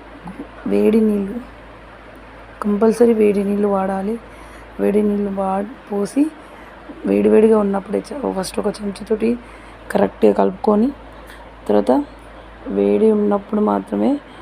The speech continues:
ఆ పిండిని కలపాలి. వేడి వాటర్ ఎందుకు అనంటే, వేడి వాటర్ ద్వారా ఆ రొట్టె అనేది ఏంటంటే పగలకుండా ఉంటుంది, స్మూత్గా వస్తుంది. So,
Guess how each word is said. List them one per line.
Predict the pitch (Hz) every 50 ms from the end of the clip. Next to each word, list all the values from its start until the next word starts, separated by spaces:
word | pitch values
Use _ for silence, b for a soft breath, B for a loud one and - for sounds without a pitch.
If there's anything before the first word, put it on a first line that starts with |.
| B B B B B - -
ఆ | 196
పిండిని | - - 220 202 208 214 214 208
కలపాలి. | 196 - 196 196 196 190 - 196 190 185 190 202 247 285 277 - - - - - - - - -
వేడి | 185 202 208 208 214
వాటర్ | 214 226 226 220 - 214 208
ఎందుకు | 208 208 202 214 214 - 214 202
అనంటే, | 196 202 196 190 190 233 254 - - B B B B B B B B - - - - - - - - - - - - - - - 208
వేడి | 208 208 208 208 208 214
వాటర్ | 214 208 202 202 196 208 208 196 202 208 208 196 185
ద్వారా | 196 190 190 190 202 220 262 285 285 B B B B B B B B - - 262 - - - - 190
ఆ | 190 190 190 190 190 190 190 190 190
రొట్టె | 196 202 196 - - 233 226 220
అనేది | 208 208 208 202 208 202
ఏంటంటే | 202 196 214 208 202 208 190 - 240 285 - B B B B B B B B - -
పగలకుండా | 196 196 196 202 208 214 214 226 208 208 208 202 196
ఉంటుంది, | 190 190 190 185 196 202 190 190 185 214 254 285 - - - - - - - - - - - - - - - - - - - - - -
స్మూత్గా | - 226 226 226 220 - 214 202 190 180
వస్తుంది. | 170 160 - - - 190 175 175 175 185 196 - - - - - B B B B - - - - -
So, | - - 240